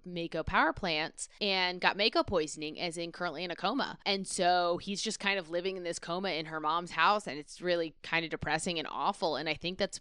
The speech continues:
they kind of allude to that's one of the reasons Jesse got radicalized is because of this. But I bring this up because during this whole thing, we have an early motorcycle minigame. Of course, the motorcycle minigame was gonna come up, and we run into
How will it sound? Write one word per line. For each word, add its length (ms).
they 100
kind 300
of 60
allude 380
to 80
that's 220
one 100
of 40
the 60
reasons 380
Jesse 260
got 200
radicalized 800
is 100
because 340
of 100
this. 460
But 120
I 60
bring 200
this 160
up 200
because 300
during 200
this 80
whole 120
thing, 420
we 220
have 280
an 200
early 340
motorcycle 600
minigame. 640
Of 120
course, 240
the 100
motorcycle 440
minigame 380
was 80
gonna 160
come 200
up, 260
and 200
we 140
run 240
into 640